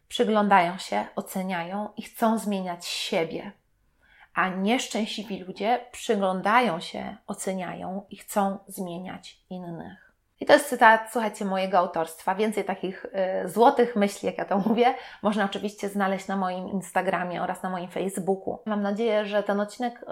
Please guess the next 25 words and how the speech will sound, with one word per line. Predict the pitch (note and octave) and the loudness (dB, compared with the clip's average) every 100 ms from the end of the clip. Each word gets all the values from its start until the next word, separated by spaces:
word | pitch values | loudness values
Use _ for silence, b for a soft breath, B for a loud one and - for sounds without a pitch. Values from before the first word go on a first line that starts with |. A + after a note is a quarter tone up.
| G#3 - | -2 -2
y, | |
okaże | - D4 D#4 | 2 2 2
się | D4+ | 0
dla | C4+ | 2
Was | C4 C4+ | 2 0
przydatny, | - A#3+ F#3 - E3+ F#3 B B B B B | 0 4 4 4 -10 -12 B B B B B
bo | F3 A3 G#3+ G#3 G3+ F#3+ - | 2 10 12 12 12 8 4
myślę, | G3+ C4+ B3+ | 0 2 4
że | |
on | A#3 | 4
jest | A3 | 0
taki | A#3 A#3 | -2 0
uniwersalny | G#3 G3+ G#3+ - F#3 D#3+ F3 | 0 2 2 4 4 4 -4
i | |
dotyczy | E3+ G3 G3+ G#3 F#3+ - | -6 -6 -2 -2 -2 -8
każdej, | - F#3+ F#3 - - - | -8 -6 -6 -8 -8 -4
absolutnie | - - A3 A3 A3+ F#3+ F#3+ | -6 -2 -2 -2 -2 -10 -12
każdej | - G#3 G3+ G3 G#3 G3 | -6 -6 -6 -6 -6 -6
sfery | - - - F#3 F#3 | -8 -8 -2 -2 -2
życia, | F#3+ A#3+ G3+ E3 | -4 -4 -4 -6
nie? | F3+ G#3+ - | -6 -8 -10
Przyjaźni, | - F3+ F#3+ G3+ G#3 G#3 G#3 G#3 | -12 -4 0 0 -2 -4 -4 -4
rodziny, | F#3 F3+ G3+ A3 G#3+ | -6 -4 -2 0 -2
znajomości, | G3 F3 F3+ F#3 G3+ - | -4 -6 -6 -6 -6 -10
koleżeństwa, | - E3+ E3 G3 A3 - A3+ | -6 -6 -2 -2 -2 0 0